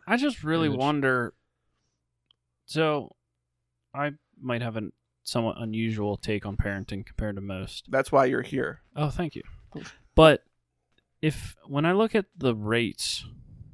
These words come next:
Speaker 1: which I haven't, but if I would
Speaker 3: Like
Speaker 1: look at
Speaker 3: interest
Speaker 1: the
Speaker 3: rates?
Speaker 1: rates, interest rates, they're pretty low right now on, on housing. So if you're in the market,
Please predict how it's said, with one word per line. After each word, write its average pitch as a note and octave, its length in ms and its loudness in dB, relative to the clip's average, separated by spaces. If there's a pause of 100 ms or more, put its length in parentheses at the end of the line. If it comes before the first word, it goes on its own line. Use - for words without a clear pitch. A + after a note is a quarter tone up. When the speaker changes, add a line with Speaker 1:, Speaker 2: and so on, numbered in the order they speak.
(340)
Speaker 1:
which A#2+ 200 -6
I A2+ 60 0
haven't, A2 340 -2 (240)
but A#2 80 -4
if A2+ 120 -2
I C3+ 80 4
would C#3+ 260 2
Speaker 3:
Like - 20 -2 (140)
Speaker 1:
look - 60 -
at E3+ 80 2
Speaker 3:
interest D#3 100 2
Speaker 1:
the D3+ 60 4
Speaker 3:
rates? E3 120 4
Speaker 1:
rates, A2 380 -2
interest D#3 380 -4
rates, - 360 -14
they're C#3 120 -4
pretty F#3 220 4
low C#3+ 180 4
right G#2+ 160 0
now G2+ 260 -6
on, - 200 -4
on B2 140 -6
housing. F#2 500 -4
So G#2 340 -8 (440)
if B2+ 160 -4
you're C3 160 4
in C#3+ 80 4
the D#3 60 6
market, A#2+ 380 6